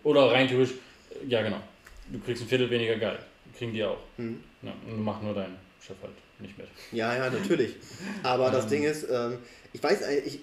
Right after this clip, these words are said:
Speaker 2: ist, ist denen das klar, dass die ein Viertel mehr Kohle bekommen wird und dass die dann ein Viertel mehr Kohle an ihre Familie schicken können?
Speaker 1: Ja,
Speaker 2: Und ist denen das e-,
Speaker 1: das ist
Speaker 2: egal,
Speaker 1: Punkt
Speaker 2: oder?
Speaker 1: zwei. Also erstmal, die sind ja viel, viel mehr dankbar für die Arbeit.
Speaker 2: Ja.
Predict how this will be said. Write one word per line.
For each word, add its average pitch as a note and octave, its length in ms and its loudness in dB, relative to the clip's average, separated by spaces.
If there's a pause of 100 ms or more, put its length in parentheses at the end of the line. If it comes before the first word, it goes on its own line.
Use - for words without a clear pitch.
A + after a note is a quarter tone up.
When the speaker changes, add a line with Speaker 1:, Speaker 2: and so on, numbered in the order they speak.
Speaker 2:
ist, - 260 0
ist - 280 -2
denen C3+ 240 0
das G#2 260 -4
klar, B2 420 -4
dass A2+ 220 -2
die - 180 -12
ein A2+ 160 -4
Viertel D#3 380 -4
mehr A#2 160 -4
Kohle B2+ 380 -4
bekommen G3 520 -2
wird G#3 160 8 (300)
und C3+ 180 -2
dass C3+ 140 2
die C#3 80 -6
dann B2+ 180 2
ein - 160 -8
Viertel G3 340 0
mehr C#3 140 0
Kohle D#3+ 360 0
an G#3 140 -6
ihre G#3+ 180 -6
Familie G#3+ 440 -8
schicken - 340 -14
können? B3+ 220 -14
Speaker 1:
Ja, B2+ 240 6
Speaker 2:
Und - 140 -2
ist D3 160 -6
denen B2+ 80 -6
das A#2 200 -8
e-, A2+ 80 -12 (140)
Speaker 1:
das B2+ 180 2
ist A#2+ 140 -8
Speaker 2:
egal, - 180 -4
Speaker 1:
Punkt B2 220 -4
Speaker 2:
oder? B2+ 100 -2
Speaker 1:
zwei. B2+ 340 2 (280)
Also G#2+ 160 -6
erstmal, C3 440 0 (220)
die A#2+ 60 -6
sind A#2+ 180 -2
ja G#2+ 120 2 (100)
viel, B2+ 160 -2
viel A#2+ 160 -4
mehr A2 120 -2
dankbar G#2+ 340 -2
für - 80 -12
die A2+ 100 -4
Arbeit. C3 300 2 (100)
Speaker 2:
Ja. C3 260 -4